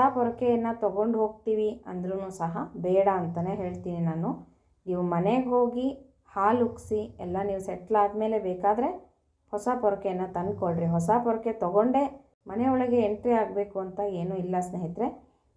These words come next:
ಅದೆಲ್ಲ ಅವರವರು ಮಾಡ್ಕೊಂಡಿರೋದು ಅಷ್ಟೇನೆ, ಆ ಥರ ಮಾಡ್ಬೇಕು ಅಂತ.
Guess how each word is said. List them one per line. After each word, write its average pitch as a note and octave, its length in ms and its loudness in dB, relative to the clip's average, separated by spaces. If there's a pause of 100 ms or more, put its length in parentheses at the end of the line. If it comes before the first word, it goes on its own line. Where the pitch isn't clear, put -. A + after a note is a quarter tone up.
(120)
ಅದೆಲ್ಲ E3+ 380 2 (380)
ಅವರವರು G#3 760 2 (200)
ಮಾಡ್ಕೊಂಡಿರೋದು G#3+ 720 2
ಅಷ್ಟೇನೆ, F#3 380 -4
ಆ F3 100 -4
ಥರ F3 260 -6
ಮಾಡ್ಬೇಕು F#3+ 640 -2
ಅಂತ. D#3 200 -8